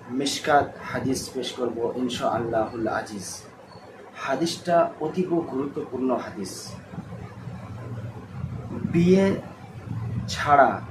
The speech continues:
ছেলে মেয়ে সকল সম্পর্ক হারাম। রাসূল সাল্লাল্লাহু আলাইহি সাল্লাম বলেছেন, "জেনাকার ও জেনাকারিনী এরা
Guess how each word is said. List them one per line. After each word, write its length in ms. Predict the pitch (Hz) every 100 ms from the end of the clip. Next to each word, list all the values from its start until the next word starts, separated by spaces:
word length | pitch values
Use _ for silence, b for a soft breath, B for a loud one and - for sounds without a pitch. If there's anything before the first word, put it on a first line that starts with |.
| -
ছেলে 380 | - 151 151 151
মেয়ে 420 | 139 139 135 127 - - - -
সকল 640 | - - 151 - 170 127 92 - -
সম্পর্ক 800 | - 160 156 156 147 120 127 104
হারাম। 540 | - 120 117 101 92 92 -
রাসূল 340 | 135 147 180 170
সাল্লাল্লাহু 600 | - 160 156 156 151 156
আলাইহি 220 | 156 147
সাল্লাম 420 | 160 147 147 - - - -
বলেছেন, 520 | 120 151 147 135 131 - - - - - - -
"জেনাকার 800 | 147 151 160 156 160 160 120 143
ও 140 | 143 -
জেনাকারিনী 840 | 143 143 139 147 139 135 131 135 -
এরা 360 | 143 139 127